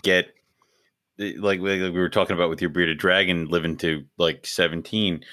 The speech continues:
It would also, some animals might actually start living longer if we, if you had a care sheet that also told you that, like, "Hey, and in October, turn off the heat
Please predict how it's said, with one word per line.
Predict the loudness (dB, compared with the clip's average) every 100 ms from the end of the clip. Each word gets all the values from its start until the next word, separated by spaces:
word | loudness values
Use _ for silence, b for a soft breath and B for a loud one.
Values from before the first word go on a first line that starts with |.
| B B B
It |
would | 2
also, | 2 4 2 2 -2 -6
some | 0 2 4
animals | 4 2 0 0 -4 -10 _ -20 -8
might | 0 2 4
actually | 2 0 -6
start | -2 -2 -2 _ _
living | 0 2 2 0 -2 0
longer | 2 4 4 4
if | 2 -2
we, | 0 0 -4 B B B -6
if | 0
you | 2
had | 2
a |
care | 2 0
sheet | 0 0
that | 2
also | 2 0
told | -2 0 0
you | -2
that, | -2
like, | 0
"Hey, | 2 2 2 0
and | -2
in | 0
October, | 0 2 0 0 -2 -6
turn | -8 -8
off | -6
the | -8
heat | -8 -10